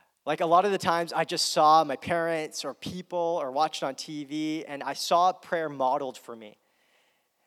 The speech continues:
And for a lot of us, we understand that, uh, you know, prayer is simply communicating to God. And so you probably picked it up like that,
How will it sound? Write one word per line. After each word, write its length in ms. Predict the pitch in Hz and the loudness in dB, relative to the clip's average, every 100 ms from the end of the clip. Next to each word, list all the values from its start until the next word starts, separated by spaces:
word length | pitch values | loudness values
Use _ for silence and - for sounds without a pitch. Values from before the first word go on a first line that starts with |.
| _ - 196 | _ -6 -2
And 140 | 185 | 0
for 120 | 214 | 2
a 60 | 208 | 2
lot 160 | 226 247 | 4 4
of 80 | |
us, 140 | 226 - | 2 2
we 80 | 180 | -2
understand 380 | 185 - 185 | -2 -2 0
that, 180 | 165 151 | 0 -2
uh, 140 | 151 156 | -6 -8
you 80 | 160 | -4
know, 160 | 131 | -6
prayer 360 | 120 - 175 160 | -8 -2 0 0
is 200 | 160 147 | -2 -4
simply 640 | - - 180 185 170 170 165 | -4 -2 -4 -6 -4 -4 -4
communicating 760 | - 143 143 156 - 156 143 | -8 -10 -8 -8 -6 -8 -8
to 300 | - - 147 | -10 -8 -8
God. 480 | 120 135 120 107 139 _ - - | -6 -2 -2 -2 -8 _ -20 -16
And 80 | 156 | -6
so 100 | - | -4
you 100 | 208 | -4
probably 260 | - 247 240 | 0 0 0
picked 220 | 208 - | -4 -4
it 60 | 156 | -2
up 160 | 185 | -2
like 140 | 135 - | -4 -8
that, 220 | 101 | -8